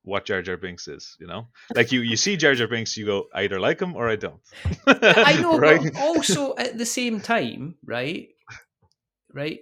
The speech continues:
Speaker 2: When I saw Star, when I saw Star Wars originally, yeah, I was probably about seven years old, seven or si-, six or seven years old. So it was right in the zone. It came out in, s-, was it seventy-seven? Um,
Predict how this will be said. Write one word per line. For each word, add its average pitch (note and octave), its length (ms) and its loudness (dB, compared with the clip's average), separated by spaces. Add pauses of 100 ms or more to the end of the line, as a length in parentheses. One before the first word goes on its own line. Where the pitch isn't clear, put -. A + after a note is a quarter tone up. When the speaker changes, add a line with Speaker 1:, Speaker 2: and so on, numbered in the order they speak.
Speaker 2:
When F3 200 -2
I C#4+ 180 0
saw G#3 440 -2
Star, D3+ 380 -4
when F#3+ 160 -4
I A#3 80 -6
saw D#3 240 -8
Star D3 340 -4
Wars G#2 380 -10 (260)
originally, B2+ 680 -10 (280)
yeah, A#2 300 -8 (640)
I D3+ 140 -4
was F3 160 -6
probably C4+ 460 -2
about C3+ 320 -4
seven B2+ 480 -6 (560)
years A#2+ 260 -8
old, A2+ 320 -8 (240)
seven E3+ 400 0
or - 140 -6
si-, - 300 -6
six - 360 -6
or D#3 60 -2
seven C#3 340 -4
years A2+ 220 -8
old. B2 180 -6
So D3 200 -6
it C3+ 100 -4
was C3 140 -6
right D#3 280 0
in C3+ 160 -4
the B2+ 120 -2
zone. A#2 280 -6
It - 160 -12
came F#3 220 -2
out D3+ 180 -2
in, B2 160 -6
s-, - 260 -6
was A#2 140 -10
it A#2 120 -10
seventy-seven? A#2 840 -6 (1300)
Um, A#2 460 -4